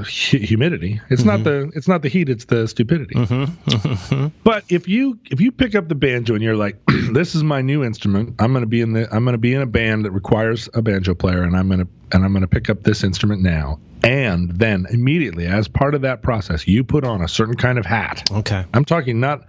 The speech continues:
Speaker 1: not like put on the banjo player hat, but put on a, an actual hat. And you think that that's a component of being the banjo player in your band. That's where we part ways.
Speaker 2: Oh, interesting.
Speaker 1: See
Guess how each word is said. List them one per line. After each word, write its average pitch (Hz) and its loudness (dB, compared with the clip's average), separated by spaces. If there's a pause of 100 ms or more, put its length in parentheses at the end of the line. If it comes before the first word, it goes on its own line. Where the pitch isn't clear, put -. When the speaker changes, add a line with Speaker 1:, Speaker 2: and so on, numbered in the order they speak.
(160)
Speaker 1:
not 160 4
like 135 -2
put 139 2
on 120 -2
the 110 -4
banjo 120 -2
player 85 -4
hat, 80 -4
but 92 -4
put 127 2
on 98 -4 (680)
a, 92 0 (100)
an 98 2
actual 113 0
hat. 107 -6 (840)
And 98 2
you 131 4
think 135 -2
that 104 0
that's 113 0
a - -2
component 143 2
of 95 -2
being 104 2
the 82 -2
banjo 78 0
player 69 -4
in 69 -2
your 65 -2
band. 67 -4 (340)
That's 117 0
where 92 2
we 80 -2
part - -2
ways. - -6 (200)
Speaker 2:
Oh, 214 -2
interesting. 170 -2
Speaker 1:
See 85 -8